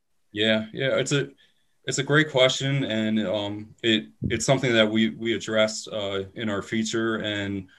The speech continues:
I, I think you're seeing it right now, right, right off the bat, uh, as evidenced by the, uh, BetMGM, um,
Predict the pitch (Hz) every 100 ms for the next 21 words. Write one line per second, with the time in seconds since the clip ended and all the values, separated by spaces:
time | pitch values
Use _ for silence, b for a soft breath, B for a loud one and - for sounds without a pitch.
0 | b b 110 117 90 - - 110 139 135
1 | 113 127 123 120 113 113 113 120 117 131
2 | 107 104 113 110 110 110 107 - 113 117
3 | 104 - 107 98 95 92 - 107 110 104
4 | 107 107 107 101 101 95 98 101 98 92
5 | 92 92 92 b b b b 117 107 113
6 | 107 104 104 101 98 98 87 95 92 90
7 | 87